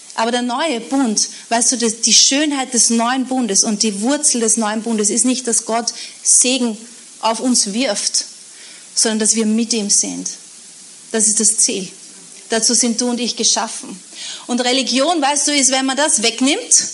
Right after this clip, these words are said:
und alle Arten von Regeln und zehn-Schritte-Programme erfindet und das macht Leute müde und das ist voller Käse. Stimmt's? Ich sage nicht mehr, stimmt's. So ist es.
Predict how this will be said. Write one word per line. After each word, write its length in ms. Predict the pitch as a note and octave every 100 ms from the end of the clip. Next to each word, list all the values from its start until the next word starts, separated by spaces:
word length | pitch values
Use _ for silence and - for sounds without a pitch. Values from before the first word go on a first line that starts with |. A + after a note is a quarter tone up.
| - - - - - - - - - -
und 200 | B3+ B3+
alle 260 | C4 D#4+ A#3+
Arten 280 | C4 B3+ C4+
von 220 | C#4 B3
Regeln 680 | A3 A#3 C#4 D4+ E4+ F4 F4
und 240 | C4+ B3+
zehn-Schritte-Programme 1080 | - C#4 C4+ - D4 D4+ C#4 D4 C4 C#4 C#4+
erfindet 580 | C#4 C4+ - C#4+ D#4 D#4 - -
und 100 | B3
das 120 | A#3+
macht 200 | A#3+ B3
Leute 300 | B3 A#3+ B3+
müde 400 | A#3 B3 C#4 D#4 D#4
und 160 | A#3+ A#3
das 120 | A#3+
ist 180 | G#3+ -
voller 360 | - C4 G3
Käse. 440 | - C4+ G#3+ - F3 F#3 - - - - -
Stimmt's? 480 | - D4+ F#4+ F#4 - - - - - - - - - - -
Ich 100 | -
sage 260 | F#3+ G#3
nicht 240 | F#3+ F3 -
mehr, 80 | F3
stimmt's. 520 | - D#3 D#3+ - - - - - - - -
So 140 | C4+
ist 280 | B3+ C4+ -
es. 340 | E3+ - -